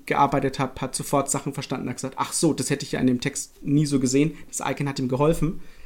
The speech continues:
Ähm, aber wenn es bei euch draußen in den Händen ist, spielen das deutlich mehr Leute, schauen sich das deutlich mehr Leute an,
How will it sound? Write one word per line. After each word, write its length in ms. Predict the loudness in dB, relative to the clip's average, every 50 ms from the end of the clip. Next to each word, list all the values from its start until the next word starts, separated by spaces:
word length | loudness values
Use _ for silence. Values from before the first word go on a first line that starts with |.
| -18 -18 -20 -20 -20 -20 -20 -20 -6 0 2
Ähm, 280 | 4 4 4 0 -4 -8 -14 -20 -20 -20 -20 -20 -20 -20 _ _ 0
aber 400 | 4 6 6 8 6 4 4 0 -4 -8 -16 -16 -16 -16 -16 -18 -18 -14 -10
wenn 100 | -8 -8
es 140 | -8 -8 -6
bei 120 | -2 2
euch 200 | 4 4 4 4
draußen 280 | 6 6 6 6 6 6
in 60 | 4
den 160 | 6 6 6
Händen 200 | 4 4 2 4
ist, 360 | 4 4 4 2 -2 -4 -6 -12 -16 -18 -20 -16 -12
spielen 340 | -12 -4 0 4 4 6 6
das 320 | 6 4 4 2 -4 2
deutlich 400 | 6 6 6 6 4 -2 0 2
mehr 160 | 4 4 6
Leute, 400 | 6 6 6 6 6 6 4 4
schauen 200 | 4 4 4 2
sich 100 | 2 2
das 160 | 0 -2 0 4
deutlich 320 | 4 4 4 4 0 0
mehr 100 | 2 2
Leute 360 | 4 4 2 2 0 -2 0
an, 240 | 2 4 4 4